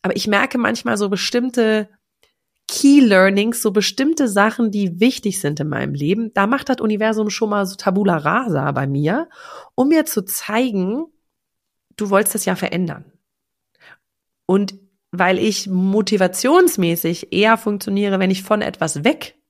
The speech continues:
mich motiviere, zeigt das Universum mir dann manchmal sozusagen, also es stupst mir die Nase in den Kackerhaufen, um das mal im, im Bildlichen zu sprechen,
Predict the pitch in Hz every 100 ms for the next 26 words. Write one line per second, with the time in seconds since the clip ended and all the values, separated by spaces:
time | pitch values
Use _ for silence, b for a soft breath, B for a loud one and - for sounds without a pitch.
0 | _ 160 147 - 139 - 143 131 135 151
1 | 233 294 B B B B B _ _ -
2 | 294 - 220 143 127 127 135 139 131 131
3 | 139 139 139 135 135 143 143 139 135 147
4 | 160 156 156 - 240 - 208 185 170 185
5 | 185 160 147 143 160 165 208 226 277 339
6 | 415 349 240 240 262 240 247 233 233 233
7 | 214 214 214 233 226 190 254 302 165 -
8 | 151 156 - - 156 254